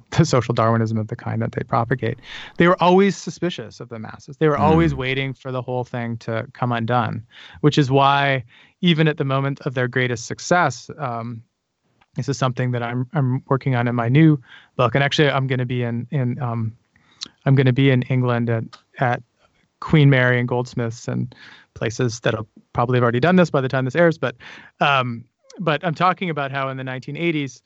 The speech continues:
Speaker 1: people like Milton Friedman actually were really drawn to the example of Hong Kong because he felt like the shutting down of democracy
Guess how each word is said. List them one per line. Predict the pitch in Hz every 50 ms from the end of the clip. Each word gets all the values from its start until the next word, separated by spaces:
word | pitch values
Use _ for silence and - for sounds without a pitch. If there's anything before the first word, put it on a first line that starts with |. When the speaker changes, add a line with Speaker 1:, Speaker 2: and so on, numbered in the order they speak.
| _ _ _ _ _ _ _ _ _ _ -
Speaker 1:
people | - 180 170 175 160
like | 151 139 -
Milton | 147 135 139 143 131
Friedman | - 202 208 202 175 175 160 151 147
actually | 151 147 - - - 160 151
were | 135 135 131 127
really | 123 139 151 156 147 139
drawn | 123 131 139 135 135 143 143 147 147 135
to | - - 147 135 127 123 123
the | 131 135 139
example | 135 - 135 131 127 - 127 123
of | 117 -
Hong | - - 127 127 123
Kong | - - 170 180 165 135 120 113 110 113 -
because | 131 - 135 123
he | - 170 165
felt | - - 147 131 123 -
like | 131 123 120 113 113 _ _ _ _ _ - - _ _ _ -
the | 131 127 135 123 123 120 117 117
shutting | - - - 160 143 139 135 131 123
down | 135 139 143 147 151 151 139
of | 123 117
democracy | 135 127 123 117 117 113 - 135 123 - - 117 117 117 127 - -